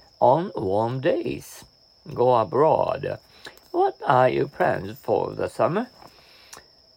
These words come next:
I'm, uh, going abroad this summer to travel in Italy. Absence. I'm sorry I failed to join you yesterday.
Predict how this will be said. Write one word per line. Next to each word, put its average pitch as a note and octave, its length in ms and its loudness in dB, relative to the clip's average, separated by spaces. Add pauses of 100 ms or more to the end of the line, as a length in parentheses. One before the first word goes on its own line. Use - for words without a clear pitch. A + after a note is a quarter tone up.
(200)
I'm, F#3 500 4
uh, A#2+ 420 6
going B2 420 2
abroad A2 600 2
this G#2 180 -2
summer D#3 640 0
to A#2 160 -4
travel D3 800 2
in C3 280 -4
Italy. - 680 -4 (640)
Absence. - 760 -2
I'm F#3 240 4
sorry A#2 400 -2
I A2 160 2
failed C#3+ 420 -2
to - 140 -4
join C3+ 540 -2
you D3+ 260 0
yesterday. - 600 -2